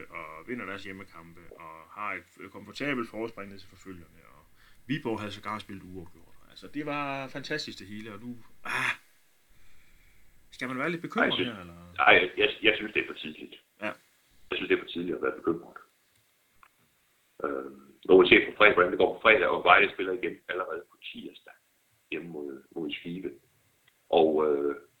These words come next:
Speaker 2: og når de to er overstået, så, øh, så må vi se, om vi er bekym-, om vi skal være bekymrede eller ej.
Speaker 1: Ja.
Speaker 2: Men det er for tidligt at være bekymret.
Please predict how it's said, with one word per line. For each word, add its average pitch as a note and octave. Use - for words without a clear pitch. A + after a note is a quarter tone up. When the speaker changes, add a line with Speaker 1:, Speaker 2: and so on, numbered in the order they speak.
Speaker 2:
og -
når F2
de -
to F2
er C#2+
overstået, D2
så, E2
øh, C#2
så F2+
må F2+
vi D#2
se, F2+
om -
vi C#2+
er -
bekym-, -
om -
vi -
skal -
være C#2+
bekymrede B1+
eller B1+
ej. C#2
Speaker 1:
Ja. F#2+
Speaker 2:
Men D2+
det D#2+
er -
for -
tidligt G2+
at C#2
være C2+
bekymret. -